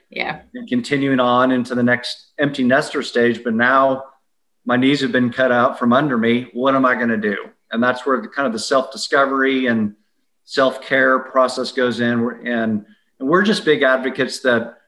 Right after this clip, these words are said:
Speaker 2: what people try to do to find connection when they first get divorced, when they don't have friends, is they date.
Speaker 1: Yeah.
Speaker 2: That's where they're seeking connection, and they're se-, seeking validation. And they, look, we all like people that like us,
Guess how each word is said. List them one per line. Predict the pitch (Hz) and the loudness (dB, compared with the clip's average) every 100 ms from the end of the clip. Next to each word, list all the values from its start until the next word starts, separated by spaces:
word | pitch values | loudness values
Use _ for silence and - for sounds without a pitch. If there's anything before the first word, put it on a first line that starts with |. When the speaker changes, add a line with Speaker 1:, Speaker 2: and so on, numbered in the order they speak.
| _ _ _ _ - | _ _ _ _ -4
Speaker 2:
what | 135 131 | -2 -2
people | - 175 185 | 0 0 0
try | 175 165 | 0 2
to | 143 | 2
do | 123 139 135 - - _ | 0 0 0 -4 -18 _
to | - | -8
find | 120 131 131 123 | -2 2 2 0
connection | 123 113 117 - 143 135 | 0 2 0 0 -4 -2
when | 131 | 0
they | 117 110 - - _ | 0 0 -4 -20 _
first | 127 123 - | -2 -2 0
get | 123 | -2
divorced, | 110 104 117 123 120 - - _ _ _ _ - | -2 0 0 0 -2 -10 -14 _ _ _ _ -4
when | 117 | 0
they | 113 | 0
don't | 104 117 123 | 0 0 2
have | 131 - | 0 0
friends, | 135 131 135 139 - - | 0 2 0 -4 -10 -8
is | 117 | -2
they | 110 | 0
date. | 104 117 107 95 - _ _ _ _ | 0 0 0 -2 -12 _ _ _ _
Speaker 1:
Yeah. | - - _ _ _ - | -20 -20 _ _ _ -2
Speaker 2:
That's | 139 156 | 0 0
where | 170 | 0
they're | 147 139 120 | 2 0 -2
seeking | 113 - 143 135 | -8 -4 -2 -2
connection, | 120 127 120 - 101 98 98 _ _ | -2 0 0 0 -8 -10 -14 _ _
and | 123 120 | -2 0
they're | 117 | 0
se-, | - 120 | -4 -10
seeking | - 151 139 139 120 | -6 -4 -2 0 0
validation. | 113 120 120 113 135 139 143 135 135 131 | 2 2 2 2 0 0 -4 0 0 -2
And | 113 | -2
they, | 113 113 107 - _ _ _ - | 0 0 -2 -12 _ _ _ -4
look, | 147 127 | -2 0
we | 127 | 2
all | 127 131 | 4 6
like | 131 120 - | 4 0 -2
people | 135 131 123 | -4 -2 0
that | 113 | 0
like | 113 139 127 | 2 0 0
us, | 98 - - - | -6 -8 -14 -18